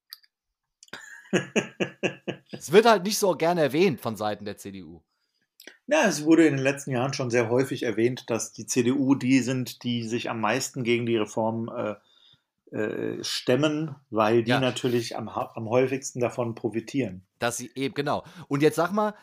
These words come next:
Speaker 2: also beim Triell, ich muss ja sagen, ich hab's mir großem Interesse angeschaut und freue mich auch schon, dass es noch zwei weitere Triels gibt, weil erstmal, bevor wir die Kandidaten durch den Dreck ziehen,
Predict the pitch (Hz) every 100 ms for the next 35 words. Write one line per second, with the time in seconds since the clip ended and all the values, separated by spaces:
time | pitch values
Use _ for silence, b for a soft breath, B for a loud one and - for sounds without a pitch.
0 | b b 135 127 151 160 131 131 156 190
1 | 160 175 185 156 139 151 147 143 - 175
2 | 147 131 107 117 170 233 180 143 131 123
3 | 123 139 139 143 131 - 95 127 220 220
4 | 135 110 - 127 131 117 113 - 120 120
5 | 117 139 147 107 117 131 - 143 123 120
6 | 151 165 190 147 - 151 175 156 135 131
7 | 131 190 196 127 107 98 110 - 131 143